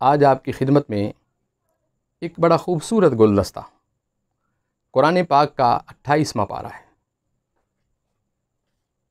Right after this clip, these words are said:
और इस अट्ठाईसवें पारे में रब्बे ज़ुल जलाल वल इकराम ने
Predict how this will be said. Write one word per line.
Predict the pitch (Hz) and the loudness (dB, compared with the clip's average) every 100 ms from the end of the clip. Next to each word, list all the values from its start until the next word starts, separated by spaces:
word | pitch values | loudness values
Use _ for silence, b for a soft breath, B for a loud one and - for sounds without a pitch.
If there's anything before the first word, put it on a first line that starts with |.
| _ _ _ _ - | _ _ _ _ -4
और | 139 | 0
इस | 165 - | 0 -2
अट्ठाईसवें | 156 - - 156 196 190 - | -8 -6 -2 0 0 -2 -2
पारे | 117 143 | 0 2
में | 143 107 131 _ _ _ _ _ _ _ _ _ - | 2 0 -4 _ _ _ _ _ _ _ _ _ -2
रब्बे | 127 156 156 | -2 2 2
ज़ुल | 139 127 | 2 2
जलाल | 117 123 135 120 | 4 4 2 2
वल | 120 - | 2 0
इकराम | - 107 123 107 | -6 -2 0 0
ने | 95 | -2